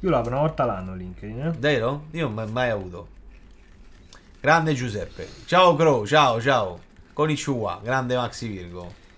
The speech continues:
Speaker 1: Stefano.
Speaker 2: Vedi un po' se ci sto.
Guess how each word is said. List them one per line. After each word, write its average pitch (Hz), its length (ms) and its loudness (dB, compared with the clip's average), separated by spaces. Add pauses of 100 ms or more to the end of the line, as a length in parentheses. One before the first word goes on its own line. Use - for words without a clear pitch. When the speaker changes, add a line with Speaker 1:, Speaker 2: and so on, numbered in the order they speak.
(140)
Speaker 1:
Stefano. 131 1400 -6
Speaker 2:
Vedi 123 220 -8
un 123 80 -8
po' 123 160 -2
se 95 40 -8
ci 95 160 -14
sto. 104 300 -10